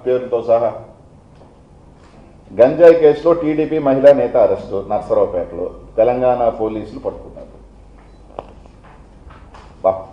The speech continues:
భలే ఉందా సెల్ఫీయా? చూడండి, బాగా సెల్ఫీ అవుతాం.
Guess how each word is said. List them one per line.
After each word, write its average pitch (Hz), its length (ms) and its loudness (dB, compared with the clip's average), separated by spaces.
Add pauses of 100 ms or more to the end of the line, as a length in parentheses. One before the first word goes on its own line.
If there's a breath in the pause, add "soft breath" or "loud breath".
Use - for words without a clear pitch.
భలే - 200 -8
ఉందా 110 340 -2
సెల్ఫీయా? 107 560 -10 (840)
చూడండి, 113 220 -6
బాగా 104 440 -4
సెల్ఫీ 107 340 -16
అవుతాం. 95 320 -10